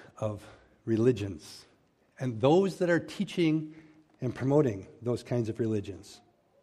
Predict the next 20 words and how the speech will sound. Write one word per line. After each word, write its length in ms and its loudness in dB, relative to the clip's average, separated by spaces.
So 200 4
he 120 6
prophetically 560 0
describes 640 -4
these 220 -8
last 380 2
days 460 0
with 160 -12
some 300 -6
really 300 4
clear 280 -2
things. 720 -8
And 440 0
for 180 -8
me, 280 8
as 140 2
I'm 140 0
looking 300 -2
through 240 0
it, 200 -4